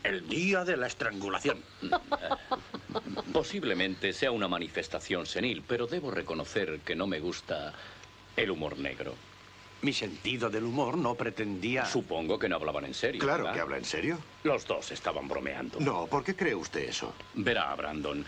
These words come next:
Speaker 2: esa teoría de que el crimen es un arte refinado destinado únicamente a seres superiores.
Speaker 1: Y solo una vez por semana.
Speaker 2: <laughs> Ya veo que están ustedes bromeando.
Speaker 1: Hablo en serio. Yo soy un hombre muy serio.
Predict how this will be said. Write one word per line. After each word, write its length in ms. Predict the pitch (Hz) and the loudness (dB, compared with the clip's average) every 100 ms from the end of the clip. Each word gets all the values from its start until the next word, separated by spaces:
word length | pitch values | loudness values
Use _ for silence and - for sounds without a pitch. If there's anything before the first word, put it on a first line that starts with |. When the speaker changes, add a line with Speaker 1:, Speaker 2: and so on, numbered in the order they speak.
| - | -2
Speaker 2:
esa 200 | 165 190 | 0 2
teoría 380 | 185 98 85 101 | 2 2 4 4
de 100 | 92 | 2
que 80 | 87 | 0
el 120 | 78 | -4
crimen 360 | 73 90 107 92 | -2 2 4 2
es 160 | 87 87 | 0 0
un 80 | |
arte 260 | 90 90 98 | 2 2 0
refinado 560 | 87 85 73 73 101 87 | 0 0 0 2 2 2
destinado 460 | 80 73 76 92 | -2 -2 0 2
únicamente 640 | 87 82 80 82 95 87 69 | 2 2 2 2 2 0 -2
a 40 | |
seres 320 | - 101 87 | 2 2 2
superiores. 600 | - - 76 78 98 104 | -2 -2 0 2 2 4
Speaker 1:
Y 100 | 190 | 4
solo 400 | - 170 226 254 | 4 4 4 4
una 140 | 226 135 | 4 4
vez 220 | 185 233 | 4 4
por 180 | 247 233 | 2 2
semana. 520 | - 165 113 87 82 | 4 6 4 4 2
Speaker 2:
<laughs> 60 | - | 4
Ya 200 | - 92 | 4 6
veo 240 | 95 92 | 4 4
que 60 | 90 | 2
están 240 | - 87 | 2 2
ustedes 360 | 85 85 90 - | 4 2 2 2
bromeando. 600 | 78 71 73 71 67 69 | 2 2 2 2 0 2
Speaker 1:
Hablo 260 | 233 262 294 | 4 6 6
en 80 | 190 | 4
serio. 460 | - 285 123 80 | 4 4 4 0
Yo 180 | - 147 | 2 4
soy 280 | 147 156 156 | 6 4 6
un 100 | 131 | 4
hombre 260 | 165 170 117 | 4 4 4
muy 220 | 147 214 | 4 4
serio. 420 | - 90 80 | 2 0 -2